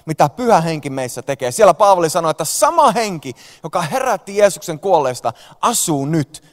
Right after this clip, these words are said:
meissä, vaikuttaa meissä ja huutaa meidän sydämessä, "Abba, Isä." Roomalaiskirja on mahtava kirje, joka kertoo meille koko pelastussanoman.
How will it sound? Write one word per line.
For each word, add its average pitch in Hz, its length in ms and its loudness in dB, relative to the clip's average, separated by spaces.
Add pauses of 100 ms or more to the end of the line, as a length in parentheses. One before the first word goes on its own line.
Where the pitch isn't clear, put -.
meissä, 123 680 -8 (380)
vaikuttaa 175 640 0
meissä 120 480 -6 (260)
ja 143 120 2
huutaa 196 560 0
meidän 151 240 0
sydämessä, 127 640 -4 (260)
"Abba, 131 320 4
Isä." 107 200 -6
Roomalaiskirja 190 520 4
on 165 100 -2
mahtava 165 480 0
kirje, 123 400 -6 (300)
joka 156 180 2
kertoo 202 480 2
meille 147 260 2 (280)
koko 240 340 6
pelastussanoman. 123 1120 0